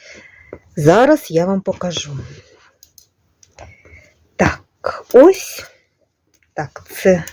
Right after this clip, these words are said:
лицьова сторона. Ось скільки в мене на, на зараз пров'язано. Я нитки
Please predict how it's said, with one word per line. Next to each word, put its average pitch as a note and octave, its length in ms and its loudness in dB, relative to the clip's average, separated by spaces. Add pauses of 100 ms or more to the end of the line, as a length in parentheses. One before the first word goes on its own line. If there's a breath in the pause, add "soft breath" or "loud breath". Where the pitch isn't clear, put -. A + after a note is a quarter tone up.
(1700)
лицьова F3+ 600 0
сторона. E3+ 1000 2 (2000 loud breath)
Ось C4+ 260 8
скільки C#4 600 0
в A3+ 40 2
мене A3 380 4
на, G3+ 280 2 (1080 loud breath)
на F3 200 2
зараз B3+ 600 4
пров'язано. D3+ 1040 2 (3000 loud breath)
Я B3 420 6
нитки G#3+ 760 2